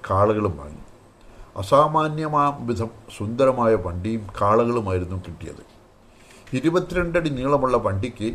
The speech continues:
ഇരുമ്പ് കൊണ്ടുള്ള ആക്സിൽ ഉണ്ടായിരുന്നു. അത് വളരെ ബലമുള്ളതും കൈകാര്യം ചെയ്യാൻ ആയാസമില്ലാത്തതുമായിരുന്നു. ഒരുതരം പ്രത്യേകമായ, അസുഖകരമായ ഗന്ധമുള്ള തടി കൊണ്ടാണത് പണിതിരുന്നത്.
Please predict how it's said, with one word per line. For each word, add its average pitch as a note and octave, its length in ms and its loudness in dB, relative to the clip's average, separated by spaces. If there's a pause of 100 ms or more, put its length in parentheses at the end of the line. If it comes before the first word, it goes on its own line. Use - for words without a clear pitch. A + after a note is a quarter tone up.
(420)
ഇരുമ്പ് D#3+ 340 -2
കൊണ്ടുള്ള C#3 360 4
ആക്സിൽ A2 420 -2
ഉണ്ടായിരുന്നു. D#2+ 480 -8 (1500)
അത് A2+ 120 2
വളരെ C3 320 8
ബലമുള്ളതും A#2 640 2 (520)
കൈകാര്യം D3 540 6
ചെയ്യാൻ B2 280 0
ആയാസമില്ലാത്തതുമായിരുന്നു. G2+ 1400 2 (1600)
ഒരുതരം D#3+ 360 8
പ്രത്യേകമായ, B2 720 0 (540)
അസുഖകരമായ B2 800 2 (480)
ഗന്ധമുള്ള B2+ 600 4 (180)
തടി A2+ 180 4
കൊണ്ടാണത് A2 500 -2
പണിതിരുന്നത്. G2 640 -4